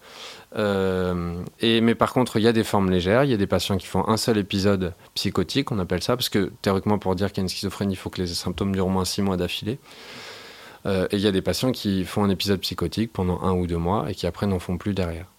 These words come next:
Ça existe, donc on pourrait appeler ça une mini-forme de schizophrénie. Euh, et puis même, il y a des patients qui ont une schizophrénie avec très peu de symptômes,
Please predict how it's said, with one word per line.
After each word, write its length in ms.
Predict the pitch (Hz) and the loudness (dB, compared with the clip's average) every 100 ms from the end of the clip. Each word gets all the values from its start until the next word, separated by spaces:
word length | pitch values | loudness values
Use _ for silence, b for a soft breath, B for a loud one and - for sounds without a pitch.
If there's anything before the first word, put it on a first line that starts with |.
| B B B | B B B
Ça 180 | - 92 | 0 2
existe, 560 | 85 80 104 - - - | 2 2 0 -2 -6 -6
donc 200 | 90 - | -4 -2
on 80 | 90 | -2
pourrait 220 | 90 92 | 0 2
appeler 180 | 87 90 | 0 0
ça 140 | - | 0
une 120 | 87 | 2
mini-forme 460 | 87 87 85 92 90 | 2 2 2 0 0
de 60 | 85 | 0
schizophrénie. 640 | - 85 - 87 101 151 B B B B B B | -2 -4 -4 -2 -2 -2 B B B B B B
Euh, 220 | 104 95 95 | 2 2 2
et 100 | 101 | 0
puis 160 | - 98 | 0 2
même, 240 | 98 123 | 4 4
il 60 | 104 | 2
y 60 | |
a 60 | 92 | 2
des 100 | 90 | 2
patients 640 | 90 85 - 104 113 113 - 92 | 0 -2 0 2 2 2 -2 -4
qui 80 | 101 | 0
ont 420 | 95 98 98 101 | 2 2 2 0
une 140 | 95 90 | -2 -4
schizophrénie 600 | - 92 87 95 95 107 | -2 -2 -2 -2 0 0
avec 280 | 87 87 | -2 -4
très 180 | - 120 | 0 0
peu 160 | - 110 | 2 0
de 60 | |
symptômes, 520 | - 87 85 98 147 | 0 -4 0 0 0